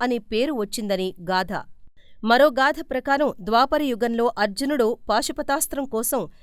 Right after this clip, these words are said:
ఇంద్రకీలాద్రిపై ఉగ్రతపస్సు చేయగా, తనను పరీక్షించడానికి శివుడు కిరాతకుడిగా వచ్చి అర్జునుడితో మల్లయుద్ధం చేసి, అర్జునుని భక్తికి మెచ్చి పాశుపతాస్త్రాన్ని అనుగ్రహించాడు. స్వామి ఇక్కడ మల్లయుద్ధం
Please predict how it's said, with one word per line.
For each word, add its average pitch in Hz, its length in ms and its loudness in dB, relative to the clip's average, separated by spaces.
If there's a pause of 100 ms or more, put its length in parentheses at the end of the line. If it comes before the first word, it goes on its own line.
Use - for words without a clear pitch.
(140)
ఇంద్రకీలాద్రిపై 277 1080 0
ఉగ్రతపస్సు 254 640 -2
చేయగా, 233 540 0 (440)
తనను 330 200 4
పరీక్షించడానికి 262 920 -2
శివుడు 254 540 0
కిరాతకుడిగా 240 680 2
వచ్చి 233 480 -4 (320)
అర్జునుడితో 320 640 2
మల్లయుద్ధం 262 640 0 (100)
చేసి, 285 360 0 (300)
అర్జునుని 311 480 2
భక్తికి 269 520 -2
మెచ్చి 277 400 -2
పాశుపతాస్త్రాన్ని 247 1200 0
అనుగ్రహించాడు. 208 760 -2 (400)
స్వామి 339 560 4
ఇక్కడ 277 280 2
మల్లయుద్ధం 254 640 2